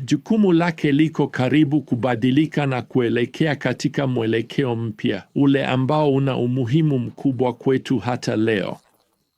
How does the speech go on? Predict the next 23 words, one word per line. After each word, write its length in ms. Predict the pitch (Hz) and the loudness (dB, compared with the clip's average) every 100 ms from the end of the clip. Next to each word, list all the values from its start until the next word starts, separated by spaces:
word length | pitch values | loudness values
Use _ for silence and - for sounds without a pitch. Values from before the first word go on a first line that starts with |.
| _ _ _ _ _ _ _ _ _ _ _ - | _ _ _ _ _ _ _ _ _ _ _ -6
Na 180 | 117 - | -4 0
inaanza 600 | 143 143 165 196 185 160 | 2 2 2 0 2 0
na 140 | 135 | 0
dokezo 600 | 123 127 - 180 165 165 | 0 -2 0 0 2 0
hili 340 | 131 156 147 | 2 2 2
dogo 440 | 120 143 156 139 139 | 2 2 0 0 -2
katika 520 | - 120 - - 135 | -4 -8 -8 -8 -6
mstari 600 | 120 - - 147 147 147 | -6 -8 -6 -6 -4 -2
wa 200 | 123 113 | -2 -4
arobaini 720 | 113 120 117 107 123 151 147 | -4 -4 -6 -4 -2 -2 -2
na 180 | 135 110 | -6 -8
tatu 420 | - 151 160 143 127 | -8 -6 -6 -4 -4
linalotuambia 1120 | 117 110 110 113 113 120 117 117 120 147 135 | -4 -4 -6 -6 -8 -6 -6 -4 -4 -4 -4
kwamba 480 | - 135 127 120 110 | -8 -6 -4 -6 -8
Petro 500 | - 151 - 147 - | -6 -6 -4 -8 -6
alikaa 560 | 113 110 101 135 139 | -6 -8 -8 -8 -4
Yopa 440 | 131 127 113 127 113 | -4 -4 -6 -8 -10
siku 440 | - 147 - 127 | -8 -8 -6 -6
nyingi 420 | 117 127 135 135 | -4 -4 -2 -2
na 160 | 123 110 | -4 -8
Simoni, 720 | - 113 120 127 131 127 120 | -6 -6 -4 -4 -4 -6 -6
mtengenezaji 1040 | 113 - 117 113 113 107 104 135 127 113 113 | -10 -8 -6 -4 -4 -4 -4 -4 -4 -4 -6
ngozi. 640 | 107 107 107 92 - | -4 -4 -4 -6 -12